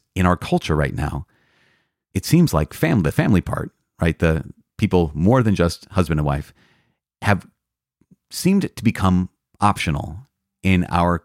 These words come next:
co-, common worldview, in our, in our perspective on this. And yet, at the very heart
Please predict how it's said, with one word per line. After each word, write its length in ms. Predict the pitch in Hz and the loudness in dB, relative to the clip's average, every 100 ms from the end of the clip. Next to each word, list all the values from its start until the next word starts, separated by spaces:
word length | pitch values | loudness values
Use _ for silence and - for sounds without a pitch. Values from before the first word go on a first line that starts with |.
| - | -10
co-, 300 | - 80 - - | -12 -12 -12 -8
common 460 | 95 90 87 85 - | -2 0 0 -2 -2
worldview, 420 | 90 87 78 - - | 2 2 0 -8 -8
in 120 | - 82 | -4 -2
our, 200 | 82 - | -2 -4
in 120 | 82 | -2
our 280 | 80 78 80 - _ _ | 0 0 -2 -8 _ _
perspective 500 | - - - - 67 | -4 -2 -2 -4 -6
on 80 | 78 | -8
this. 260 | 76 80 - _ _ _ _ _ _ | -8 -12 -18 _ _ _ _ _ _
And 200 | - 92 | 0 4
yet, 320 | 95 78 - - _ _ _ _ - | 4 2 -4 -20 _ _ _ _ -10
at 140 | 78 - | -6 -4
the 80 | |
very 240 | 87 90 92 | -2 0 0
heart 480 | 78 - 95 113 | -4 -4 -2 -2